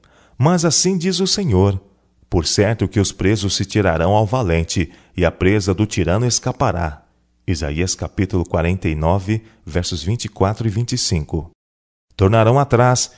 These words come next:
e confundir-se-ão de vergonha os que confiam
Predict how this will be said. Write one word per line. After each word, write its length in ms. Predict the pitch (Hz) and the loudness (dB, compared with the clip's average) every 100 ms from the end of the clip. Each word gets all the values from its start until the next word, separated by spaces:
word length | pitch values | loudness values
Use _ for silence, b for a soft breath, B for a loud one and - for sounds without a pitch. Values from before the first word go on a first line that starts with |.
| b | b
e 100 | - | -2
confundir-se-ão 1000 | 98 - 139 - 139 113 127 - 101 98 131 | -2 0 0 0 0 2 0 2 2 2 0
de 100 | 123 | 0
vergonha 600 | 139 104 95 127 90 73 B - | 0 2 2 2 0 -2 B -4
os 160 | 98 | -2
que 120 | - | -2
confiam 640 | 131 139 110 - 120 131 131 | -2 0 0 0 0 2 2